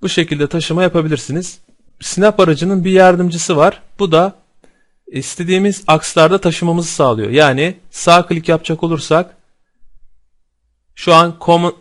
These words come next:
Command Panel ve Main Toolbar açılı. Bakın bunları kapatacak olursam Main Toolbar üst taraf bölüm, üstteki bölüm. Bunu tekrar nasıl geri getireceğim?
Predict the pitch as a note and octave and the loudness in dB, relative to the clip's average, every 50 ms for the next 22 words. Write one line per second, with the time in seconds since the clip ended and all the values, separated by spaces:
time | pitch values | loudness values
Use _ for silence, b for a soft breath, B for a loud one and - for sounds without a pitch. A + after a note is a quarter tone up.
0 | - - - E3+ E3 E3+ E3+ F3 E3+ - D#3+ C#3+ C#3 C#3 C#3 C3+ D3+ F3+ F#3+ G3+ | -10 -4 0 0 2 2 0 -2 -2 0 0 2 2 2 2 2 2 2 0 0
1 | A3+ - - D3+ D3+ E3 F3 F3+ F3+ F3+ - - F3+ F3 D#3 D#3 C#3+ B2+ A#2 - | -2 -8 -6 -2 0 2 2 0 0 -4 -4 -4 -2 0 2 2 2 2 0 -2
2 | - B2 B2 D3+ F#3 G3 - - _ _ _ _ _ _ - - _ _ _ - | -4 -2 -2 -2 -2 -2 -8 -16 _ _ _ _ _ _ -20 -20 _ _ _ -8
3 | D#3+ D#3 - D#3+ D#3+ D#3 D#3+ D#3+ D#3+ D#3+ - D#3 - E3 D#3 - - F3 D#3 E3 | -8 -6 -6 -6 -4 -4 -4 -4 -4 -2 -4 -2 -2 -4 -4 -4 -4 -4 -4 -2
4 | E3 D#3 C#3+ B2 - E3+ E3+ F3+ F3+ _ - D3 D3+ D#3+ D#3+ D#3+ - - E3 D#3 | -2 -2 -2 -2 0 -2 -2 -2 -4 _ -4 -2 0 0 -2 -2 -4 -4 -2 0
5 | D3 D#3+ F3+ F3+ - E3+ - - - D#3+ C#3 C3 B2+ - - B2+ A2+ B2 D#3 F#3+ | 0 0 0 0 -4 -8 -10 -6 -2 -2 -2 -2 -2 -6 -8 -8 -6 -6 -8 -10
6 | - - _ - - - - - - C3 - C#3+ C3 A#2+ A#2+ D3 F3 F3 - _ | -12 -16 _ -18 -18 -16 -14 -12 -12 -10 -8 -6 -6 -6 -4 -6 -6 -8 -12 _
7 | - - - - - - - _ _ _ _ _ _ _ _ _ _ _ _ _ | -20 -20 -20 -20 -20 -20 -20 _ _ _ _ _ _ _ _ _ _ _ _ _
8 | - - - - D#3 E3 D#3+ E3 F3+ F3 F3 F3 E3+ E3+ F3 E3+ D#3+ E3 C#3+ C#3 | -20 -16 -10 -6 -4 -4 -2 -2 -2 -2 0 2 0 2 0 -2 -4 -4 -2 -2
9 | C3+ B2+ B2 B2 - - A#2 A2+ D3 D#3+ E3+ | 0 0 -2 -4 -4 -6 -8 -4 -4 -4 -4